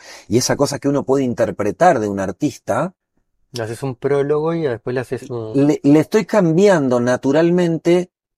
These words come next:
Speaker 1: ese contexto
Speaker 2: Sí.
Speaker 1: del artista.
Speaker 2: Sí, porque depende del punto de ver de las cosas, es que lo que ves. O sea
Speaker 1: Claro.
Speaker 2: que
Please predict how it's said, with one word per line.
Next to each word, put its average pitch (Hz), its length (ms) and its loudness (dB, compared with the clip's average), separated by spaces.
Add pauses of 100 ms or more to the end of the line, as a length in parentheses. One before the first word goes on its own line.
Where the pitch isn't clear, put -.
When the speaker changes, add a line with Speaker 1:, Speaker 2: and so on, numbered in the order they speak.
Speaker 1:
ese 185 320 -2
contexto 123 840 -6
Speaker 2:
Sí. 107 340 -14
Speaker 1:
del 151 360 4
artista. 135 640 -2
Speaker 2:
Sí, 107 60 -8 (160)
porque 117 180 -2
depende 139 260 -2
del 113 60 -4
punto 120 280 -6
de 113 160 -2
ver 113 240 -2
de 110 100 -6
las 107 120 -6
cosas, 113 320 -10
es 98 80 -16
que 98 60 -10
lo 90 100 -6
que 90 60 -10
ves. 92 240 -8
O - 100 -20
sea 131 80 -4
Speaker 1:
Claro. 95 220 -6
Speaker 2:
que 87 200 -12